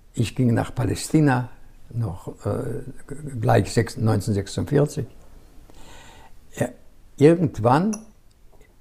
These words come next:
äh, ist er rausgewandert nach Amerika. Blieb eine kurze Zeit in Amerika, kam zurück nach Deutschland, hat geheiratet an eine deutsche Frau, sehr nette Frau.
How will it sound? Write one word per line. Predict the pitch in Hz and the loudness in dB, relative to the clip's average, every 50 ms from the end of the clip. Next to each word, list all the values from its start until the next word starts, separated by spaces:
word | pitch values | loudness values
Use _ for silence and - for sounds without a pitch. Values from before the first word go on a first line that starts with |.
| _ _ _ _ - - - - - - - - - - 226 226 214 208 - - - | _ _ _ _ -20 -20 -20 -20 -20 -20 -20 -20 -20 -20 -20 -18 -18 -18 -16 -10 -6
äh, | - 262 - - - - - - - - - - - - _ - - - | -6 -6 -6 -6 -18 -20 -20 -20 -20 -20 -20 -20 -20 -20 _ -20 -6 0
ist | 117 107 - 127 | 0 2 4 4
er | 117 | 4
rausgewandert | 107 135 160 160 - - 143 117 120 120 113 110 101 | 6 6 4 4 4 0 2 2 2 2 0 -2 -2
nach | - 107 - | -4 -6 -6
Amerika. | 113 107 107 104 101 87 87 - - 90 - - - _ - - - - _ - - _ - - _ - - - - - - | -6 -6 -4 -4 -4 -6 -8 -10 -12 -14 -16 -18 -20 _ -20 -20 -20 -20 _ -20 -20 _ -20 -20 _ -20 -20 -20 -20 -14 -4
Blieb | - 123 156 170 170 | 0 4 4 4 4
eine | 170 139 117 | 4 0 0
kurze | 113 - 170 160 - - 123 | 0 2 0 0 0 -2 -6
Zeit | - - 117 123 110 101 | -2 0 2 2 2 0
in | 110 107 | -2 -4
Amerika, | 98 95 98 107 120 143 165 170 - 214 208 - - - - - - _ _ | -4 -4 -2 0 0 0 0 -2 -4 -8 -10 -10 -12 -20 -20 -20 -20 _ _
kam | - - - - - - | -6 -4 -4 -4 -4 -4
zurück | - - 127 139 170 185 - - - - - - - - - - - - - | -2 0 2 2 2 0 -2 -10 -20 -20 -20 -20 -20 -20 -20 -20 -20 -10 -6
nach | 123 98 92 | -4 -2 -2
Deutschland, | 85 - 117 127 123 - - 202 185 | 0 2 2 0 0 0 -2 -2 -2
hat | 127 104 101 | 0 0 0
geheiratet | 101 101 113 113 113 - - 110 104 - | 2 2 4 2 2 0 -2 -4 -4 -2
an | 113 107 104 | -2 -2 -2
eine | 104 104 101 | -2 -2 -2
deutsche | 110 110 104 - - 101 - | -2 -2 -2 -4 -6 -8 -6
Frau, | - 110 117 139 196 214 - - - - - - - - | -4 0 0 0 0 0 -4 -12 -20 -20 -20 -18 -12 -8
sehr | 113 107 120 127 117 113 113 | -2 2 4 4 6 6 4
nette | 113 117 110 - 110 98 | 4 2 2 0 -2 -4
Frau. | - 95 110 123 151 196 208 - | -2 2 4 4 4 4 0 -6